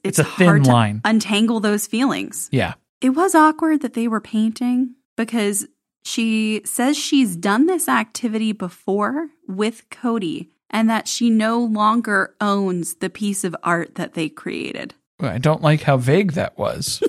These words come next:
Speaker 1: <laughs>
Speaker 2: Was it a body painting situation?
Speaker 1: Oh, no. Oh, but Christine would love that.
Speaker 2: Christine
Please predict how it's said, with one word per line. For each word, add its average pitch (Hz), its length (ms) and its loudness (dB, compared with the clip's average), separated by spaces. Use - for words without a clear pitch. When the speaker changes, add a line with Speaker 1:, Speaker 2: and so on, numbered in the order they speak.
Speaker 1:
<laughs> - 220 -20
Speaker 2:
Was 127 140 0
it 127 60 4
a 127 40 2
body 127 340 4
painting 147 400 4
situation? 156 840 2
Speaker 1:
Oh, 294 160 8
no. 233 540 8
Oh, 226 480 6
but - 160 -4
Christine 240 440 0
would 240 200 -2
love 170 320 -4
that. - 280 0
Speaker 2:
Christine 160 800 2